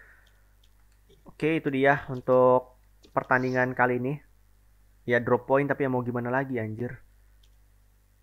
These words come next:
Memang, memang, memang harus kita terima. Ya gimana, bro?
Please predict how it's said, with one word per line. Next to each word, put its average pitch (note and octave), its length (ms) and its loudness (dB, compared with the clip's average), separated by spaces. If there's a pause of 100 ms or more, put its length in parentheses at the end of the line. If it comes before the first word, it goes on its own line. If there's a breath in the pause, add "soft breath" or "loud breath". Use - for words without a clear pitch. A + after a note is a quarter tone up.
(1200)
Memang, A2+ 480 -4
memang, C3+ 320 0
memang C#3 280 2 (120)
harus D3 240 6
kita C#3+ 160 0
terima. F#3 480 0 (720)
Ya C#3 80 0
gimana, G#3+ 480 4
bro? G#3 320 4